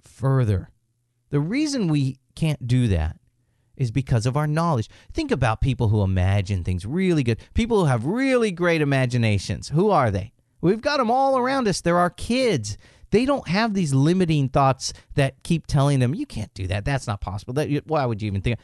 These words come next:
They imagine cr-, crazy stuff, just amazing stuff, because they're not allowing their knowledge to hold them back. And that's what you have to practice. You have to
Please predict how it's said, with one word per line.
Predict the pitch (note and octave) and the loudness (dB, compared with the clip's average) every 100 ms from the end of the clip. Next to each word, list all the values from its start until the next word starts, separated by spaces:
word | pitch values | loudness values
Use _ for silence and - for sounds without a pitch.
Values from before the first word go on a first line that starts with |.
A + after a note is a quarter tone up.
| _ - | _ -8
They | D3+ A3 D4 | -2 0 0
imagine | A3+ F3 G#3+ C4 A3 F#3 D3+ - | 0 0 0 0 0 0 -2 -6
cr-, | - - - | -20 -20 -20
crazy | - B4 B4+ D#4+ E3+ | -6 -4 -2 -4 -4
stuff, | - - A#4 A4 - | -2 0 0 0 0
just | F3+ - | -4 -2
amazing | G#3+ G#3+ C#4+ A#4 E4+ G3 D#3 | -2 -2 -4 0 0 2 0
stuff, | - A#3+ C4 D3+ - - _ _ _ - | 0 -2 0 -2 -4 -10 _ _ _ -2
because | D#3 G3 F#3 | 0 2 0
they're | E3 | 2
not | D#3 F3 F#3+ | 2 2 2
allowing | F3 D#3 D3 D#3 D3+ | 2 2 2 2 0
their | A#2+ A#2 | 0 0
knowledge | A#2 A#2+ C#3+ C3+ G2+ - | 2 2 2 2 0 -4
to | A2 | -10
hold | - B2 C3 A#2+ | -2 0 0 0
them | G#2+ | 2
back. | G#2+ A#2+ G#2+ - - - - - | 2 2 2 -4 -16 -20 -10 0
And | D3 | 2
that's | F3+ A#3 C#4 | 2 0 -2
what | A3 | 0
you | G#3 | 2
have | F#3 F3+ | 2 0
to | E3 | -4
practice. | - D3+ C3 - G2+ - - - | 0 2 2 0 -6 -6 -18 -2
You | D3+ C#3+ | 2 4
have | F3+ A3+ | 2 0
to | - | -2